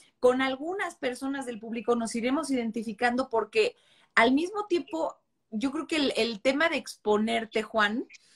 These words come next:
es hacer, hacerte vulnerable y el, para hacerte vulnerable tienes que estar también listo de saber, bueno, pues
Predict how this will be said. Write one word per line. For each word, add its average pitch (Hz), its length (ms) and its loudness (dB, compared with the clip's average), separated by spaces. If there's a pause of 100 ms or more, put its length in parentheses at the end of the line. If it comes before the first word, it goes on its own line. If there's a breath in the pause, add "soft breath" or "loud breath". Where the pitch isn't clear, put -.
(320 soft breath)
es 269 220 2
hacer, 349 300 -2 (120)
hacerte 226 400 -2
vulnerable 226 720 0
y 214 120 0
el, 190 280 -2
para 196 200 0
hacerte 247 300 -6
vulnerable 240 520 -4
tienes 294 340 -8
que - 80 -16
estar 262 240 -2
también 302 320 0
listo 269 380 0
de 214 300 0 (260)
saber, 220 400 2
bueno, 285 340 -6
pues 202 300 -12